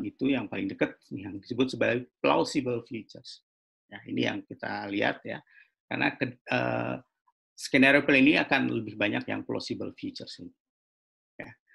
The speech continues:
Are future which could happen. Ya, yang mung-, eh, might happen, could happen, yang bis-,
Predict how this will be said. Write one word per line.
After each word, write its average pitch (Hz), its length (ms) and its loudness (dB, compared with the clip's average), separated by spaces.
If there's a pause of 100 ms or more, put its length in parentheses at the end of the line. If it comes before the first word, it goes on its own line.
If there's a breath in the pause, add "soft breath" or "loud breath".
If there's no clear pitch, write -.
(320 soft breath)
Are 143 160 2
future 170 640 2
which 185 160 2 (320)
could 226 160 0
happen. 127 400 -4 (480)
Ya, - 160 -14 (400)
yang 131 240 -8
mung-, 160 240 -6 (480)
eh, - 320 -8
might 120 240 -4
happen, - 560 -8
could 147 240 -2
happen, 143 400 -6 (960)
yang 151 640 2
bis-, - 320 -6